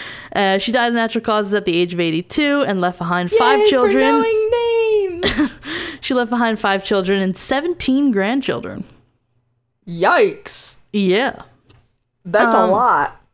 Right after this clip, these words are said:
Speaker 1: Yeah, it's hard to tell, um, whether she really had any hand in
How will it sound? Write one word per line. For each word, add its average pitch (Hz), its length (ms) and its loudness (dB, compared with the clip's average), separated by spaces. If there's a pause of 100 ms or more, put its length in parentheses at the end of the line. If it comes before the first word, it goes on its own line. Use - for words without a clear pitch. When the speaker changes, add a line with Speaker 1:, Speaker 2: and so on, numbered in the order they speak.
(440)
Speaker 1:
Yeah, 285 280 2
it's 233 280 -2
hard 349 360 0
to 349 100 -6
tell, 302 600 0 (300)
um, 202 720 0 (600)
whether 214 540 2
she 226 300 0
really 214 380 4
had 202 600 0
any 185 640 -2 (920)
hand 214 640 0 (100)
in 180 680 -2